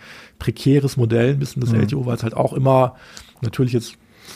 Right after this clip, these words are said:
Speaker 1: zum Glück öffentlich gefördert ist und auch, auch für die, für die Region,
Speaker 2: Mhm.
Speaker 1: äh, substanziell
Speaker 2: Mhm.
Speaker 1: gefördert ist, aber natürlich für das, was es produziert, auch immer so gerade hinhaut. Also
Speaker 2: Mhm.
Speaker 1: wo man sagt, das,
Speaker 2: Mhm.
Speaker 1: das, das geht, aber das, wenn mal eben ein Stück nicht so gut läuft oder jetzt auch, wenn man merkt, jetzt,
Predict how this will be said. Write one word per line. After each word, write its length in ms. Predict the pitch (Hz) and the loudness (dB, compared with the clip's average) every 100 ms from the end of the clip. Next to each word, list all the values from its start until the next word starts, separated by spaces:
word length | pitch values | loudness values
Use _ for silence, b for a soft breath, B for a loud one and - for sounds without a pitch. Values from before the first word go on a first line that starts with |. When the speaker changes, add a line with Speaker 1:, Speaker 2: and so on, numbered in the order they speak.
| B | B
Speaker 1:
zum 160 | - 107 | -6 2
Glück 260 | 131 - | 2 4
öffentlich 320 | - 147 147 | 0 2 2
gefördert 440 | - - 135 139 135 | 0 -2 0 0 0
ist 140 | 123 | -4
und 100 | 123 | -4
auch, 340 | - 127 127 139 | -2 -4 -4 -6
auch 180 | 143 | -6
für 140 | - 123 | -6 -6
die, 260 | 117 117 | -2 -2
für 200 | 117 - | -4 -6
die 80 | 117 | -2
Region, 640 | 110 107 113 135 185 175 147 | -2 2 4 4 2 0 0
Speaker 2:
Mhm. 220 | 110 104 | 0 0
Speaker 1:
äh, 40 | |
substanziell 440 | 104 - 120 131 143 | -2 -4 -2 4 4
Speaker 2:
Mhm. 40 | |
Speaker 1:
gefördert 260 | 160 151 143 | 4 2 0
ist, 80 | 143 | 0
aber 120 | 131 | -2
natürlich 340 | 123 131 127 | -2 -2 -2
für 220 | - 127 120 | 0 0 2
das, 200 | 123 - | -2 -4
was 140 | 110 | -8
es 80 | 113 | -8
produziert, 640 | - 117 117 135 139 147 B B B B B | -2 -2 -2 2 2 2 B B B B B
auch 240 | 139 - | -2 -2
immer 200 | 135 127 | -2 0
so 120 | 120 | 0
gerade 380 | 110 113 123 139 | 0 0 4 2
hinhaut. 640 | 104 160 110 95 95 - - | 4 4 2 0 -4 -6 -2
Also 200 | 104 107 | 2 2
Speaker 2:
Mhm. 100 | 104 | 2
Speaker 1:
wo 40 | |
man 120 | 113 | -2
sagt, 220 | 110 110 113 | -2 0 2
das, 140 | 101 | 2
Speaker 2:
Mhm. 40 | |
Speaker 1:
das, 280 | 104 104 - - | -2 -8 -10 -8
das 220 | 107 - | -8 -6
geht, 320 | 123 135 165 | -2 0 0
aber 180 | 135 123 | 0 0
das, 240 | 113 - | 0 -4
wenn 400 | 131 123 127 127 | -10 -6 -4 0
mal 300 | 127 123 131 | 2 2 2
eben 380 | 127 120 127 127 | 0 -2 -2 -6
ein 60 | - | -4
Stück 220 | 135 127 | -2 0
nicht 140 | 160 | 0
so 100 | - | 2
gut 180 | 147 147 | 0 2
läuft 280 | 131 131 135 | 2 2 2
oder 80 | 120 | -2
jetzt 160 | 120 | -2
auch, 160 | 151 - | -4 -4
wenn 160 | 135 123 | -6 -4
man 140 | 123 | -2
merkt, 300 | 120 120 - | 2 2 2
jetzt, 220 | 120 - | -4 -4